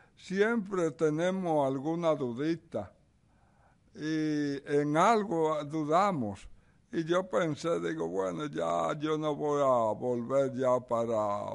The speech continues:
ver, no voy a volver a ver mis hermanos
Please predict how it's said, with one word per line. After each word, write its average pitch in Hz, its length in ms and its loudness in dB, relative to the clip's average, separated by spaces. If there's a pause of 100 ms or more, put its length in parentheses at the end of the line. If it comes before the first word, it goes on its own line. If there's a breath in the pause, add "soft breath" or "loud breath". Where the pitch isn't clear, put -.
ver, 135 440 0
no 123 200 -2
voy 131 220 0
a 123 60 4
volver 120 500 0
a 117 120 2
ver 117 200 -2
mis 110 260 -4
hermanos 135 880 0